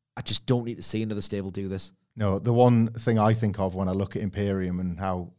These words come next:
Speaker 2: like, a bunch of ass kickers they are is the admin that goes on in the
Speaker 1: <laughs>
Speaker 2: hierarchy and who's in charge of whose career and, like, just nonsense stuff that I don't need to watch.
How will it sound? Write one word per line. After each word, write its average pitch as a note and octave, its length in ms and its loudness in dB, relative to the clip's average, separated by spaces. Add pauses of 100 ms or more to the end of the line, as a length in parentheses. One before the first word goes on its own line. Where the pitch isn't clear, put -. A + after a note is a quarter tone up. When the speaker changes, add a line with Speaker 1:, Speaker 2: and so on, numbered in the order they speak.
(260)
Speaker 2:
like, F#2+ 260 -10
a A2 60 -8
bunch - 400 -10
of G#2 60 -2
ass G2+ 180 -2
kickers - 220 -8
they F#2 80 -2
are F2 200 -2
is F2+ 180 -8
the G2+ 160 -4 (280)
admin B2 420 -2 (200)
that C3 100 -8
goes A#2 240 2
on A#2+ 100 4
in A2+ 100 2
the - 80 8
Speaker 1:
<laughs> - 0 -
Speaker 2:
hierarchy A2+ 840 6 (180)
and A2+ 80 -4
who's A#2 220 4
in A#2+ 100 2
charge A2+ 320 2
of A2 100 -2
whose G#2+ 220 0
career A2 200 2
and, G2 80 2
like, E2+ 100 -4
just G#2+ 200 -6
nonsense A#2+ 500 2
stuff A2+ 180 -6
that A2+ 60 -6
I A2 40 -6
don't G2+ 160 -4
need F2 60 -10
to G2+ 80 -8
watch. F#2 180 -6